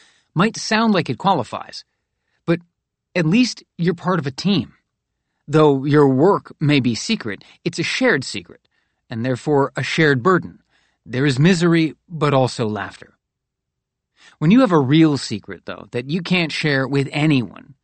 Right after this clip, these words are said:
even the laughter is a lie. I could talk about my concerns, but never about where they were leading me. To the day I die, I'll remember explaining to my colleagues how our work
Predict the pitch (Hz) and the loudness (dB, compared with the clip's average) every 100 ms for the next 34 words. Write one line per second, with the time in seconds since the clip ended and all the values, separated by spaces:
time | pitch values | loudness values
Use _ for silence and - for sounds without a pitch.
0 | _ _ _ _ _ _ 190 202 208 170 | _ _ _ _ _ _ 0 4 4 2
1 | 143 175 175 135 - 113 110 104 92 87 | 0 -2 -2 -4 -4 -8 -8 -8 -8 -12
2 | - _ _ _ _ _ _ _ _ _ | -18 _ _ _ _ _ _ _ _ _
3 | _ - 175 214 156 - 190 233 196 143 | _ -2 0 0 -2 0 2 4 4 2
4 | 135 123 123 113 202 185 92 - - _ | 0 -4 -6 -6 -2 -2 -4 -16 -20 _
5 | _ _ _ - 135 165 208 180 160 160 | _ _ _ -2 2 4 4 4 2 0
6 | 143 131 135 135 131 123 117 147 127 92 | -2 0 2 2 0 -2 -2 0 0 -4
7 | - _ _ _ _ _ _ _ _ - | -12 _ _ _ _ _ _ _ _ -2
8 | 185 160 139 190 147 175 175 139 139 123 | 2 4 4 4 4 4 2 0 0 0
9 | 98 87 - - 156 208 220 190 165 143 | -4 -10 -20 -4 2 4 4 4 2 0
10 | - - 175 214 226 208 180 143 127 - | -2 -6 -2 0 0 0 0 -2 -2 -4
11 | 151 135 123 110 - _ - 190 208 175 | -2 -2 -6 -8 -18 _ 0 2 4 2
12 | 156 139 151 147 | 0 2 0 -2